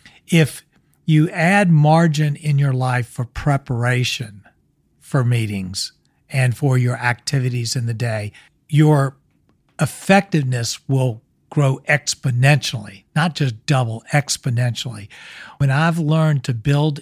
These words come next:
in a chunk of time, it doesn't have to be a lot, might be ten minutes, might be fifteen, might be more than that for a really important meeting. And I think carefully through what it is that I want to accomplish.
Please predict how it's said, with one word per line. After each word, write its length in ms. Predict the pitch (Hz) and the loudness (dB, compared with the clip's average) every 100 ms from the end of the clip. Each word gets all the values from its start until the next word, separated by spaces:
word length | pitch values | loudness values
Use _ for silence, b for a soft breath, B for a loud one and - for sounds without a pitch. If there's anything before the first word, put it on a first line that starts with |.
| - | -4
in 280 | 147 143 135 | 0 0 0
a 80 | 135 | -4
chunk 360 | - 160 170 185 | 0 2 4 2
of 120 | 147 | -2
time, 320 | 143 120 123 | -2 -2 -2
it 80 | 143 | -2
doesn't 200 | 143 147 | 0 0
have 180 | 139 - | -2 -2
to 80 | 135 | -2
be 160 | 139 | -2
a 80 | 127 | -2
lot, 400 | 117 101 101 120 - | -4 -8 -12 -14 -6
might 180 | 131 123 | -6 -4
be 100 | 120 | -6
ten 480 | - 127 127 127 131 | -6 -4 -2 -2 -4
minutes, 380 | 139 131 147 - | -4 -2 -2 -4
might 200 | 131 131 | -6 -4
be 120 | 123 | -4
fifteen, 680 | 117 - 123 - 135 139 151 B B _ | -8 -8 -10 -6 -2 0 -2 B B _
might 180 | 135 127 | -2 0
be 100 | 127 | 0
more 240 | 131 135 | 0 0
than 140 | 123 127 | 0 0
that 240 | 127 123 | -2 -2
for 200 | - 120 | -6 -6
a 20 | |
really 300 | 117 127 127 | -4 -2 -2
important 500 | 120 113 - 135 - | -4 -8 -6 -6 -4
meeting. 420 | 123 117 117 131 123 B B B B B _ _ _ _ | -4 -2 -2 -2 -4 B B B B B _ _ _ _
And 140 | 139 | -4
I 100 | 123 | -2
think 460 | 104 - 156 147 - _ _ _ | -6 -2 2 2 0 _ _ _
carefully 720 | - 151 151 - 127 110 90 _ | -4 2 2 0 -6 -8 -12 _
through 540 | - 147 139 127 120 - | -6 0 2 2 -2 -4
what 220 | 120 139 | -2 0
it 160 | 147 | 2
is 380 | 147 143 139 123 | 2 2 0 -2
that 180 | - 131 | -2 -2
I 80 | 127 | -2
want 300 | 123 131 120 | -2 -4 -4
to 140 | - | -6
accomplish. 680 | 120 - 135 131 - - - | -6 -6 -4 -4 -8 -16 -18